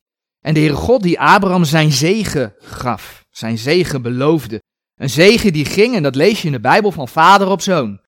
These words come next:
Van Abraham op Isaac, van Isaac op Jacob. En Jacob is Israël. Wil je dat nazoeken, dan kun je dat vinden in Genesis tweeëndertig, vers achtentwintig. Jacob is Israël.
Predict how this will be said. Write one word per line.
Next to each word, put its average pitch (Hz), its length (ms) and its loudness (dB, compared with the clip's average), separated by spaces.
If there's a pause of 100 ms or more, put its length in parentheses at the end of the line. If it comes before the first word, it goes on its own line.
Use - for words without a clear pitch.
(160)
Van 131 240 -6
Abraham 202 500 4
op 196 140 -2
Isaac, 175 580 -4 (360)
van 104 160 -12
Isaac 214 400 0
op 170 120 -2
Jacob. 147 760 0 (500)
En 110 120 -14
Jacob 208 640 -2
is 120 280 -16
Israël. 127 640 -6 (480)
Wil 117 180 -12
je 127 80 -8
dat 120 400 -10
nazoeken, 139 680 -6 (300)
dan 113 120 -12
kun 135 120 -6
je 123 60 -4
dat 110 180 -10
vinden 135 260 -6
in 113 60 -6
Genesis 123 480 -10
tweeëndertig, 127 520 -8
vers - 160 -20
achtentwintig. 104 840 -18
Jacob 143 580 -4
is 120 160 -14
Israël. 127 580 -8